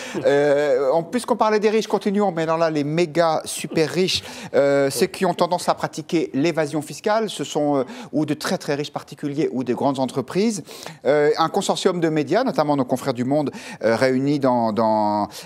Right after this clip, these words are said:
dans un dossier qu'on appelle Paradise Papers, pardon pour le bon français. Euh, ce sont des révélations sur comment est-ce qu'on peut optimiser fiscalement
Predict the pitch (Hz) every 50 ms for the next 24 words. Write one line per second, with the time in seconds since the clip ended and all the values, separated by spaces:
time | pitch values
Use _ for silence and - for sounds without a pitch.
0 | - - 90 117 117 113 113 113 101 92 113 120 117 110 110 107 107 110 107 104
1 | 104 104 101 127 170 165 - - - 220 254 269 254 208 - 196 185 180 170 180
2 | 160 143 - - 220 208 190 170 170 180 170 135 - - 156 151 - 196 214 214
3 | - - - - - 135 139 151 151 139 147 139 135 123 117 117 123 - - -
4 | - 143 139 - 190 190 - - - - - - - - - 123 131 131 127 123
5 | 120 117 117 113 113 110 110 110 104 - - 131 151 156 143 139 123 127 127 135
6 | 135 127 120 123 - 139 139 156 160 156 - 147 139 120 127 120 - - - -
7 | - 175 156 147 151 156 170 170 156 - - - 151 135 135 - 147 151 156 147
8 | 156 151 - - 160 165 160 147 160 170 160 151 - - 151 - - 156 147 147
9 | 151 160 175 196 190